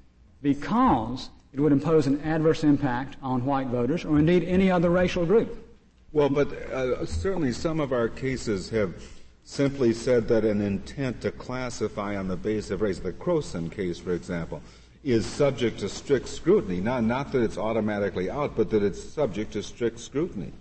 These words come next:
Speaker 1: Yes, Mister Chief Justice. But the Croson line of decisions is distinct from this court's own vote dilution, race-based vote dilution cases, White against Register, Rogers against Lodge, and so on.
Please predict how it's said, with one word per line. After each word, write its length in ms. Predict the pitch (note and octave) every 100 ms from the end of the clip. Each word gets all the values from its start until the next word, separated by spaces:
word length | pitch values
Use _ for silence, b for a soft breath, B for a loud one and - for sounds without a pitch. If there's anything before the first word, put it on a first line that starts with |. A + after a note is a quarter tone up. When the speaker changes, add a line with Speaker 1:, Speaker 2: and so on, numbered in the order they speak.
| - - -
Speaker 1:
Yes, 240 | D3 E3+ -
Mister 220 | C#3+ B2+
Chief 220 | - C3+
Justice. 440 | - B2 - - - B B -
But 140 | D3+
the 60 | -
Croson 460 | - G#3+ B3 G#3
line 240 | E3+ E3+ D#3
of 80 | B2
decisions 520 | - G3 E3+ C3+ A#2+
is 160 | D3
distinct 420 | - C3+ G#3+ G#3+ -
from 160 | -
this 160 | A3 -
court's 320 | - F3 - F3+
own 480 | A3 G#3 C#3+ C#3+ C#3+
vote 260 | C3+ E3+ -
dilution, 420 | C#3 D#3+ C3+ A#2+
race-based 560 | E3 G3+ - C#3+ C3+
vote 180 | C#3+ C#3
dilution 360 | C3 D3+ C#3+ A#2+
cases, 440 | B2+ A#2 B2+ A#2 b b b _ -
White 180 | C#3
against 220 | C3 B2+ C#3
Register, 360 | C#3 - C#3
Rogers 360 | B2 B2+ B2+ -
against 200 | A#2+ A2+
Lodge, 460 | C3+ C3+ B2 G#2+ b b b -
and 120 | C#3 B2+
so 160 | F#3
on. 300 | E3+ B2 -